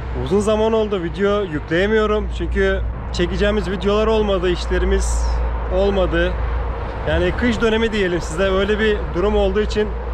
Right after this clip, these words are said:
pek video çekemedim. Şimdi arkamda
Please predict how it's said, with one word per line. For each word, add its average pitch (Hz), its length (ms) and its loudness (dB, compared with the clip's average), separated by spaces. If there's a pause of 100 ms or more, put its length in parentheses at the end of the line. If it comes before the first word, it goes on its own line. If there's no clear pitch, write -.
(500)
pek 175 220 0
video 190 180 -2
çekemedim. 208 560 0 (540)
Şimdi 208 560 0
arkamda 190 680 -2